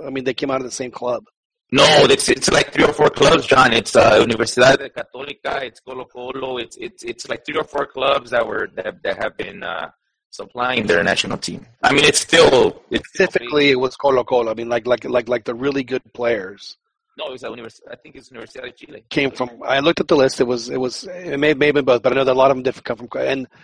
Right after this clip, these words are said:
Speaker 1: and, and on top of that,
Speaker 2: Católica,
Speaker 1: you know,
Speaker 2: Universidad
Speaker 1: when, when,
Speaker 2: Católica.
Speaker 1: when, when Mexico lost to, uh, when, when Vela and, and when they were in the U twenties and they played the World Cup in Canada, Argentina, they would have played Chile in the semifinals, and it's the same dudes.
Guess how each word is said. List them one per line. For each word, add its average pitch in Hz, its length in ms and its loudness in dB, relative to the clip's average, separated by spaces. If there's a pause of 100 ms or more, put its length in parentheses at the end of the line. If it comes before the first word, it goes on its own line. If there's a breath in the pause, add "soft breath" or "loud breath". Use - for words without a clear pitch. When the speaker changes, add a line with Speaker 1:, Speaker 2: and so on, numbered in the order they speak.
(160 soft breath)
Speaker 1:
and, 143 100 0
and 143 160 2
on 139 100 2
top 170 220 2
of 139 80 2
that, 131 240 4
Speaker 2:
Católica, 139 540 -16
Speaker 1:
you 143 80 -2
know, 143 160 2
Speaker 2:
Universidad - 20 -2
Speaker 1:
when, 143 200 0
when, 135 160 -4
Speaker 2:
Católica. 123 300 -18
Speaker 1:
when, 139 240 -6
when 135 160 -2
Mexico 151 420 -2
lost 135 480 2
to, 127 320 -6
uh, 110 280 -2 (100)
when, 123 320 -10
when 117 180 -8
Vela 131 400 2
and, 120 280 -8
and 120 280 -10
when 117 120 -6
they 120 80 -4
were 113 80 -6
in 110 60 -10
the 113 60 -10
U 123 100 -8
twenties 123 400 -6
and 113 80 -12
they 110 60 -8
played 123 200 -4
the 117 80 -4
World 117 200 -6
Cup 123 160 -4
in 104 80 -14
Canada, 123 440 -6 (800)
Argentina, 127 500 -6 (560)
they 127 120 2
would 139 100 4
have 139 100 2
played 127 240 0
Chile 135 260 0
in 117 80 0
the 101 60 -12
semifinals, 120 480 -6
and 117 100 -4
it's 113 140 -6
the - 60 -14
same 127 320 -4
dudes. 113 460 -6